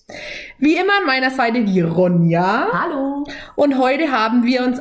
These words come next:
Speaker 1: einen Gast eingeladen, die Natascha, die hatten wir schon mal ganz am Anfang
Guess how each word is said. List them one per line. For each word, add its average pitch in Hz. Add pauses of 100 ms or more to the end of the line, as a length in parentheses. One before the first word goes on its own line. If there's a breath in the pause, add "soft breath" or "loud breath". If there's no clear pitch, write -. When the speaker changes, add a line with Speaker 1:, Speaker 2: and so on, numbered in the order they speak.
Speaker 1:
einen 190
Gast 196
eingeladen, 277
die 240
Natascha, 208
die 262
hatten 269
wir 294
schon 302
mal 285
ganz 247
am 226
Anfang 302